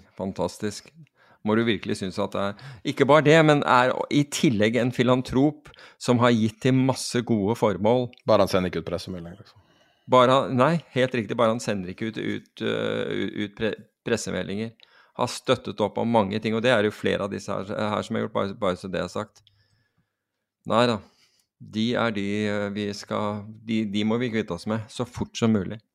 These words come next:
Speaker 1: Nei.
Speaker 2: Sorry at jeg vinklet der rett tilbake på det, men det, det er bare så påfallende når vi ser sånn talenter i Norge. Bare forsvinne
Speaker 1: Ja.
Speaker 2: ut, eh, til Meta, liksom, til Facebook.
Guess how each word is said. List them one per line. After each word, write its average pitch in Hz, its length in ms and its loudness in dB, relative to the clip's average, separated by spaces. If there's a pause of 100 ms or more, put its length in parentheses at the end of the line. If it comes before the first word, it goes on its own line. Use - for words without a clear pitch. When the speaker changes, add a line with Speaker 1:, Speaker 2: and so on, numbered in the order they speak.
(1800)
Speaker 1:
Nei. 71 200 -14 (1200)
Speaker 2:
Sorry 110 220 6
at 87 100 6
jeg 90 240 6
vinklet 92 320 0
der 85 160 4
rett 87 160 -4
tilbake 80 320 -4
på 80 160 -10
det, 82 140 -2
men 80 160 -10
det, 85 80 -4 (160)
det 95 100 0
er 92 80 0
bare 85 240 0
så 82 140 -4 (420)
påfallende 87 640 2
når 85 160 -8
vi 87 80 -4
ser 82 380 2
sånn 85 180 -6
talenter 90 540 -4
i 78 60 -8
Norge. 87 280 -2 (1160)
Bare 87 200 0
forsvinne 98 600 2
Speaker 1:
Ja. 95 140 0
Speaker 2:
ut, - 200 -10
eh, 85 540 -4
til 95 160 0
Meta, 95 640 2
liksom, 80 260 -14
til 87 140 -16
Facebook. - 1040 -12